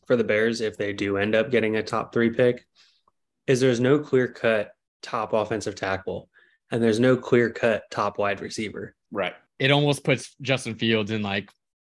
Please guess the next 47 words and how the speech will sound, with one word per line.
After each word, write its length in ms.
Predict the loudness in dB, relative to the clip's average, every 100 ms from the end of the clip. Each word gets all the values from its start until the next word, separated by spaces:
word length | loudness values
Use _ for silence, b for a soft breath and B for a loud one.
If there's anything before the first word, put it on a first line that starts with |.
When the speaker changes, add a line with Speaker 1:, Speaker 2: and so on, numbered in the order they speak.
| _ _ _ _
Speaker 3:
danger 340 | -4 -2 -2 -4
mode, 360 | -4 -6 -10 -14 _ _ _ _ _
like, 280 | -10 -8 -10 _
pretty 220 | -4 -2 0
big 260 | -2 -2
danger 340 | -4 -4 -4 -6
mode. 320 | -6 -6 -10 _
Speaker 2:
Yeah, 140 | -2 0
but 140 | 0
do 80 | -2
you 60 | 0
go 100 | -2
from 200 | -2 -2
one 160 | -2 -2
Ohio 320 | -2 -4 -4
State 220 | -4 -4
quarterback 380 | -4 -6 -6 -8
to 80 | -8
the 140 | -6
other? 280 | -4 -6 -8 _ 0 4
Speaker 3:
<laughs> 640 | 4 2 0 -2 -2 -10 _ 0
Speaker 1:
No, 280 | 4 6 4
I, 340 | 2 2 2
I 40 |
don't 160 | 4 4
think 100 | 4
they 80 | 4
would 140 | 4
go 160 | 4 2
from 180 | 0 -8
a 60 |
quarterback. 560 | -2 0 2 -2 -6 -4
I 20 |
think 160 | -2 0
they 140 | 0
would 160 | 0 -4
just 260 | -8 -10 -6
end 180 | -2 0
up 140 | 0
going 260 | 0 0 0
defense 440 | -4 -4 -6 -6 -6
at 60 |
that 220 | -6 -6 -4
point 220 | -4 0
or 180 | 2 2
trading 380 | 2 0 0 -4
back. 200 | -10